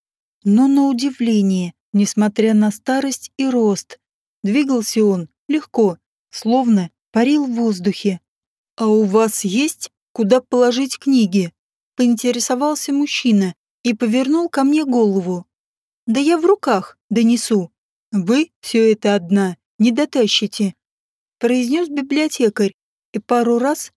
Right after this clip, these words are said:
щелкнул пальцами, после чего книги сами собой стали слетать с полок. Минуты не прошло,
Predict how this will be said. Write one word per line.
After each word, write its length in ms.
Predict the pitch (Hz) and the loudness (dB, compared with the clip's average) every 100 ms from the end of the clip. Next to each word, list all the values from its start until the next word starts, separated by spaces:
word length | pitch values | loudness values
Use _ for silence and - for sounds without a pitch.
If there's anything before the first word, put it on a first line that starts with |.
| _ | _
щелкнул 560 | - - 294 - 311 311 - | -10 -4 -2 -2 -2 -2 0
пальцами, 640 | 233 202 - 202 190 - _ _ | 0 0 0 0 0 -4 _ _
после 320 | 220 220 220 | -2 -2 -4
чего 280 | - 254 285 | -2 -2 -4
книги 520 | - 226 214 175 185 _ _ _ | -2 2 2 2 -4 _ _ _
сами 340 | - 262 294 | -4 0 0
собой 540 | 302 311 269 240 190 160 _ _ | 0 0 2 2 2 -2 _ _
стали 420 | - - 233 240 208 | -18 -4 0 0 -2
слетать 440 | - 214 254 262 | -2 -2 -2 -4
с 100 | - | -6
полок. 520 | - 233 196 180 - _ _ _ _ - | -2 0 0 -2 -10 _ _ _ _ -4
Минуты 500 | 240 330 302 214 208 | 0 2 2 0 2
не 120 | 208 | 2
прошло, 580 | 208 220 208 - 202 180 | 2 -2 -4 -2 -2 -4